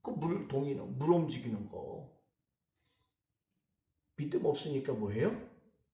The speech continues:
한 명만 고쳐요. 믿음 없으니까 못 고쳐요. 그 수많은 병자들. 그러면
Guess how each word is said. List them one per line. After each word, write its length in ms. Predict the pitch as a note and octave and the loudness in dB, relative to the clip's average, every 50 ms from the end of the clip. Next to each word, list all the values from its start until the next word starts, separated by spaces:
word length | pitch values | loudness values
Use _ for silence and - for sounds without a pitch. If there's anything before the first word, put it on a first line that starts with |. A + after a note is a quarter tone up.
| _ _ _ _ _ _ _ _ | _ _ _ _ _ _ _ _
한 280 | - - G#3+ A3 A#3+ | -10 -8 -6 -4 -4
명만 340 | B3 A#3+ A3+ A3 G#3 G3+ G3 - | -4 -4 -2 -2 -2 -4 -4 -6
고쳐요. 400 | - D#3+ - - - - - - - - - - - - - _ _ _ _ _ _ - - - - _ _ _ _ - _ _ _ _ _ - | -10 -16 -20 -20 -20 -20 -20 -20 -20 -20 -20 -20 -20 -20 -20 _ _ _ _ _ _ -20 -20 -20 -20 _ _ _ _ -20 _ _ _ _ _ -10
믿음 280 | - - - - - - | -6 -4 0 0 0 0
없으니까 420 | - - - - - - - - - | 0 -4 -6 -10 -12 -14 -12 -12 -10
못 220 | - - - - - | -10 -10 -10 -12 -16
고쳐요. 280 | - - - - - - - - - - _ - _ _ - - _ _ _ _ - - _ - | -16 -16 -16 -16 -18 -18 -20 -20 -20 -20 _ -20 _ _ -20 -20 _ _ _ _ -20 -20 _ -4
그 200 | - E3 B3+ C4 | 2 6 6 8
수많은 680 | - - - - G#4+ C5 C5 - F4 F4+ C#4 C#4 - | 8 6 6 10 12 12 12 12 12 12 12 8 8
병자들. 400 | A#3 F#3+ D3 - A#2+ B2 - - | 6 4 4 0 0 -2 0 2
그러면 360 | G#3 G#3+ D#4+ F4 F4 - - | 2 4 4 4 4 2 0